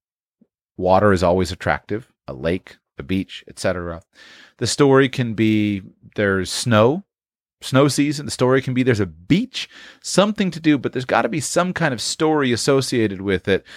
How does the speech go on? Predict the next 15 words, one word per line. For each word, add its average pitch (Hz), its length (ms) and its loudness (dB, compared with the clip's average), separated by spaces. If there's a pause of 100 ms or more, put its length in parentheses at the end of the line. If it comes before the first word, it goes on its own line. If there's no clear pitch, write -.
(380)
uh, 98 240 -8
in 120 120 2
order 123 280 4
for - 120 -6
people 110 340 -4
to 104 60 0
say, 110 200 0
"Okay, 123 280 0
yes, 90 300 0
I, 87 120 -6
I, 87 200 -2
I 87 60 -4
can 87 180 -10
do 80 160 -6
that." - 260 -12